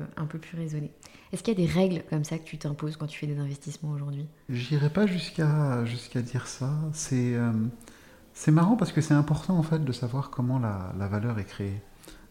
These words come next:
Speaker 2: Euh, quand je vois les, les projets en fait que, que tu as sur ta plateforme, en fait, c'est des choses où en une phrase tu peux expliquer, bon bah, on prend un ensemble, on le transforme et on s'attend à le revendre, euh, plus cher, ou, euh,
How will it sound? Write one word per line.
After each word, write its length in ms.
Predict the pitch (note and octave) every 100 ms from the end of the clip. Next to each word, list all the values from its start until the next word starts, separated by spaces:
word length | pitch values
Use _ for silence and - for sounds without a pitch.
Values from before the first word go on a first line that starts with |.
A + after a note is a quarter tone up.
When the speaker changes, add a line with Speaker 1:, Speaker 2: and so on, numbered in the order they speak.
| - -
Speaker 2:
Euh, 140 | D#2+
quand 180 | E2 A#2+
je 80 | A2+
vois 140 | C3+
les, 340 | A#2 G#2+ F#2+ D#2+ G1+ - - F#2
les 80 | A#2
projets 420 | - B2 A2+ C3+
en 80 | A2+
fait 300 | - A#2+ -
que, 100 | G#2 F#2+ F2+ F2+
que 100 | -
tu 300 | G#2 - -
as 40 | G#2
sur 180 | - G#2
ta 100 | G#2
plateforme, 480 | G#2 - C3 C#3
en 40 | A#2
fait, 140 | C3
c'est 160 | C3 G#2+
des 60 | G#2
choses 340 | C3 C3+ A#2+
où 140 | G#2
en 80 | G2+
une 140 | A2 A#2
phrase 400 | A#2+ A#2+ C3+ A#2+
tu 100 | -
peux 140 | -
expliquer, 520 | G2 - G#2 A#2+ C3
bon 180 | C3 B2+
bah, 220 | G#2+ F2+ F#2 - - - - -
on 60 |
prend 180 | F#2+ -
un 60 | A2+
ensemble, 420 | G#2+ - B2 C3+
on 40 | G#2+
le 60 |
transforme 680 | - A2 - A2+ C3 C3+ A#2
et 200 | D2 D#2+
on 80 | F#2
s'attend 340 | - F#2+ A#2+
à 40 | G#2+
le 80 |
revendre, 440 | F#2 F#2 G2+ G#2 F#2
euh, 640 | E2+ E2+ D2+ D2 C#2+ C#2+ D2
plus 180 | - G2
cher, 460 | G#2+ A2+ C3+ C3+
ou, 240 | G#2+ G2+
euh, 80 | G2